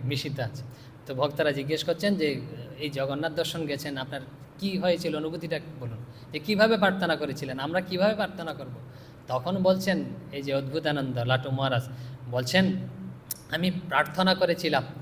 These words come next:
যে কীরকম?" বলছে, "যে রূপ দেখে মহাপ্রভু চোখের জলে ভেসে যেতেন, হামাকে আপনি দয়া করে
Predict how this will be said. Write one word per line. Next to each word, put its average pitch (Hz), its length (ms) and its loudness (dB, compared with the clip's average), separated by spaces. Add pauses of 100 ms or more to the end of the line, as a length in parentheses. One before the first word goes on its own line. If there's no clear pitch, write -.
(140)
যে 139 80 -10
কীরকম?" 160 520 4 (360)
বলছে, 160 160 0
"যে 147 280 6
রূপ 160 160 4 (120)
দেখে 190 400 4
মহাপ্রভু 180 680 2
চোখের 185 500 2
জলে 135 280 2
ভেসে 143 320 0
যেতেন, 127 320 -4 (1080)
হামাকে 196 520 6 (100)
আপনি 147 420 4
দয়া 143 460 8
করে 143 280 4